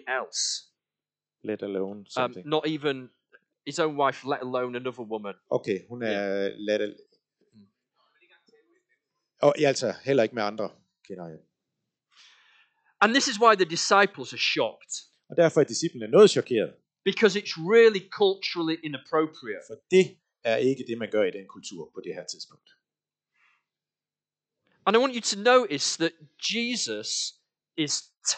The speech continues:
Speaker 1: tired and thirsty.
Speaker 2: Læg lige mærke til, at Jesus, han er træt og tørstig.
Speaker 1: Jesus himself is tired and weary and thirsty.
Speaker 2: Jesus er selv træt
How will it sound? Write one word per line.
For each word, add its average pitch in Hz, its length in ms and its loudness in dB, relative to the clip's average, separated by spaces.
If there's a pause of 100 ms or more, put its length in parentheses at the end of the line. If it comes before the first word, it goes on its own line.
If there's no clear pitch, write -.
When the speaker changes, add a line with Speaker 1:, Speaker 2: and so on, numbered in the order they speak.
Speaker 1:
tired 135 460 2 (480)
and 127 140 -6
thirsty. 120 640 -4 (360)
Speaker 2:
Læg 135 180 -6
lige 175 100 -6
mærke 156 240 -2
til, 131 100 -12
at 120 140 -10
Jesus, - 260 -10
han 131 140 -12
er 82 40 -14
træt - 520 -8 (180)
og 120 120 -6
tørstig. - 420 -10 (1000)
Speaker 1:
Jesus 233 580 -2 (100)
himself 175 680 0 (440)
is 139 220 -4
tired 170 640 0 (120)
and 151 140 -4 (160)
weary 139 500 2 (140)
and 120 120 -16 (140)
thirsty. 113 520 -4 (280)
Speaker 2:
Jesus 151 640 -4 (100)
er 87 80 -12
selv - 400 0 (360)
træt - 380 -4